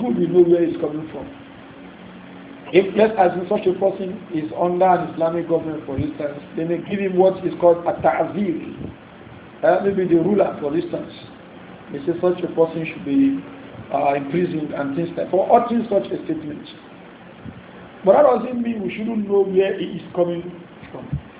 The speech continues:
When this thing first started, some of our brothers were attacking, ah, ah, as if what he has said, nobody has, you know, take it easy. What he has said, there are scholars who have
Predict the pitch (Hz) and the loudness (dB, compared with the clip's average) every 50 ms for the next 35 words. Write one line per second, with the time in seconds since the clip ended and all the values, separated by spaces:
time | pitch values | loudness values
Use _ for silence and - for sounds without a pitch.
0 | - 139 139 170 208 254 269 294 302 - - - 214 208 202 175 - 208 202 180 | -18 -4 2 4 6 6 6 4 2 -2 -2 -2 -2 -2 -4 -2 -2 -4 -4 -2
1 | - 190 180 175 - 185 180 175 175 - - - - - 208 214 208 - 170 165 | -2 -2 -2 0 0 0 0 0 0 -2 -8 -10 -8 -4 -2 -2 -2 0 0 0
2 | 160 151 160 180 185 180 165 160 - 147 147 147 139 - - 175 180 175 180 175 | 0 2 2 2 2 2 0 0 0 0 2 2 0 2 2 2 2 2 0 -2
3 | 170 175 190 208 214 220 220 - - 190 202 202 190 226 - - 220 - - - | -4 -4 0 2 4 4 4 2 2 0 -2 -2 -2 -2 -2 -2 -4 -6 -6 -8
4 | - - - - - - - - - 170 214 220 220 - 190 175 160 - - 196 | -14 -16 -18 -18 -20 -20 -20 -4 2 4 4 4 4 2 2 0 2 2 2 0
5 | 190 185 196 196 185 190 180 170 175 151 143 - - - - - 151 139 143 143 | 0 2 2 2 4 4 4 2 2 0 -2 -4 -6 -12 -14 -12 -10 -8 -8 -8
6 | 143 - - - 180 180 175 170 - - - - - - - - - - - - | -10 -8 -2 0 0 0 0 -2 -8 -10 -8 -8 -8 -8 -8 -10 -12 -14 -18 -20
7 | - - - - - - - - 208 240 - - - - 214 175 170 - - - | -20 -18 -18 -18 -18 -6 2 4 4 4 4 2 -2 -2 -2 -2 -2 -2 -4 0
8 | 180 175 175 170 170 - - - - 139 143 143 143 143 - - - 190 190 180 | 2 4 4 4 2 0 -8 -10 -4 -2 0 2 2 0 0 -2 0 4 6 8
9 | 180 180 175 175 175 - - - - - - - - - - - - - 170 160 | 8 8 6 4 2 -4 -12 -16 -20 -20 -20 -20 -20 -20 -20 -20 -18 -12 -10 -6
10 | 156 160 160 156 | -2 -2 -2 -2